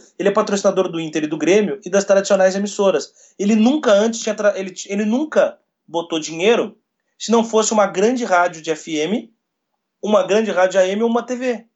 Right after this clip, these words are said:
Nunca botou em veículo web. E ele botou na Rádio Pachora e na Rádio Inferno. E é uma boa grana que nos sustenta, que nos permite ter uma equipe, uma estrutura. Então, quer dizer, isso mostra uma nova fase, né? Porque do que que vivia a Rádio Web?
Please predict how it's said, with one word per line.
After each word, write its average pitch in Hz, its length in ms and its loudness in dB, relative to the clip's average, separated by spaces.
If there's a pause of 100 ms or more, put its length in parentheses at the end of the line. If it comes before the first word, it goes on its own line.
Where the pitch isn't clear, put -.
(180)
Nunca 254 280 0
botou 180 280 -2
em 170 40 -4
veículo 156 300 0
web. 113 340 2 (280)
E 214 60 -2
ele 226 100 2
botou 247 340 2
na 190 100 2
Rádio 160 280 0
Pachora 180 360 2
e 196 40 4
na 202 80 4
Rádio 202 260 0
Inferno. 214 480 -6 (420)
E 208 180 -2
é 143 120 4
uma 175 200 4
boa 185 260 2
grana 233 440 2
que - 100 -14
nos 226 180 -8
sustenta, 214 480 0
que - 100 -12
nos 120 140 -6
permite 127 300 -6
ter 160 100 -2
uma 202 100 2
equipe, 196 340 -4
uma 254 140 2
estrutura. 202 580 4 (200)
Então, 190 120 0
quer 196 100 2
dizer, 165 420 0
isso 151 260 2
mostra 202 380 4
uma 214 120 4
nova 240 240 2
fase, 240 500 -2 (220)
né? 151 280 0 (200)
Porque 175 180 -8
do 202 120 -4
que 262 100 -4
que 262 100 -6
vivia 202 340 0
a 185 40 0
Rádio 160 260 2
Web? 120 360 2